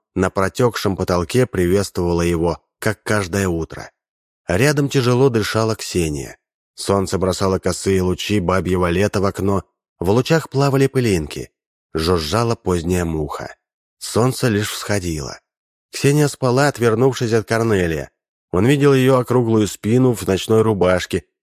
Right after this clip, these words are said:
и крашеные волосы с сединой у корней. Собственная рука попала в поле зрения Корнелия Ивановича, и он сначала поразился перемене, произошедшей с ней, а потом решил не удивляться. Рука была не очень толстой,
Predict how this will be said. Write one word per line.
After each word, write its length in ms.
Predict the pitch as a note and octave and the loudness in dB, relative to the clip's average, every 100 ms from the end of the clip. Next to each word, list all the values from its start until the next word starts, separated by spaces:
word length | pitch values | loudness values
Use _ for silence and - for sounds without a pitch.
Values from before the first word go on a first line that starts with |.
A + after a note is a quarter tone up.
| _ | _
и 140 | C3+ C3+ | 0 2
крашеные 560 | B2+ B2 - A#2+ A#2+ | 2 2 0 0 0
волосы 560 | G2 F2 F2+ E2 F2+ D#2 _ | 2 2 2 0 -2 -4 _
с 100 | - | -6
сединой 480 | - F#2 F#2 F2 F2 | -2 0 2 2 0
у 80 | E2 | 0
корней. 520 | F2+ E2 C#2+ A1+ - _ _ _ _ | -2 -2 -6 -10 -16 _ _ _ _
Собственная 640 | - - E2 - F2+ F2 E2+ | -6 -2 -2 -2 0 2 0
рука 320 | E2+ - G2+ | -2 -2 -2
попала 440 | F2+ E2+ G2+ G#2 | -2 -2 0 0
в 80 | F#2+ | -2
поле 220 | G2+ G2 | -2 0
зрения 360 | E2+ G2+ G2 F#2+ | 0 0 0 0
Корнелия 520 | F#2+ F2+ F#2 F#2 F#2+ | -2 0 0 2 2
Ивановича, 600 | F2+ F2+ F2 E2+ D#2 D#2 - _ _ | 2 0 0 -2 -4 -8 -10 _ _
и 100 | - | 0
он 180 | G2 A2 | 2 2
сначала 400 | A#2 G#2 A2+ A2 | 0 0 0 2
поразился 520 | G#2+ G#2 A2 B2 - | 0 0 0 0 -2
перемене, 600 | - B2 B2+ B2+ F2+ E2 - - | 0 2 2 2 2 -2 -8 -2
произошедшей 640 | G2+ G2+ - G#2+ G2 - | 0 0 0 0 0 -2
с 140 | G2 - | -4 -2
ней, 360 | F2+ D#2 C2 _ _ | 0 0 -6 _ _
а 100 | A2 | -2
потом 260 | D3 F3 E3+ | 0 2 2
решил 280 | D#3+ - D#3 | 2 2 4
не 120 | D3+ | 4
удивляться. 680 | C#3 B2 G2+ F#2+ - F2 - _ _ - | 4 4 4 2 0 -8 -10 _ _ 0
Рука 300 | C3 - C#3 | 2 2 2
была 220 | A2 A#2 | 4 4
не 120 | B2 | 4
очень 260 | C#3 C#3 C#3 | 2 0 -2
толстой, 600 | - D3 - - C#2+ | 2 2 2 -2 -4